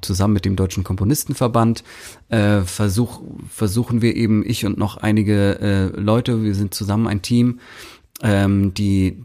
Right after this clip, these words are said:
die, die Bedingung und die Wertschätzung und die Bezahlung von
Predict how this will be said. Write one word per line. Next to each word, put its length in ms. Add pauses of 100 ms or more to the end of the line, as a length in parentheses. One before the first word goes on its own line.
die, 120 (280)
die 80
Bedingung 640
und 220
die 300
Wertschätzung 680
und 440
die 160
Bezahlung 680
von 380